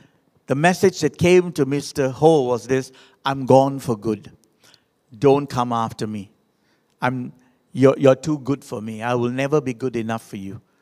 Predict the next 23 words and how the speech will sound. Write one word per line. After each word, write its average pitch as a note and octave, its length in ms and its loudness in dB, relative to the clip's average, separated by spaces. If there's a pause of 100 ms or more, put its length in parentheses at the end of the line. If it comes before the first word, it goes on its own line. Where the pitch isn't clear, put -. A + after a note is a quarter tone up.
(440)
Don't C#3+ 320 6
look B2+ 200 -2
for G#2+ 200 -8
me. G#2+ 280 -14 (440)
I'm A2 240 -6
off." G#2 300 -10 (520)
And C3 120 0
so F3+ 140 4
she E3+ 220 -2
left. D3+ 500 -2 (1000)
And E3 380 2
Mister G3 440 0
Ho D#3+ 680 -2 (800)
was B2+ 400 2
distraught B2 680 -4
because B2+ 260 -8
he F3 160 -6
loved D#3+ 420 -4
her. G2+ 300 -12
He C#3 100 -8
loved D3+ 640 -4 (280)
his - 280 -8
wife. B2+ 600 -2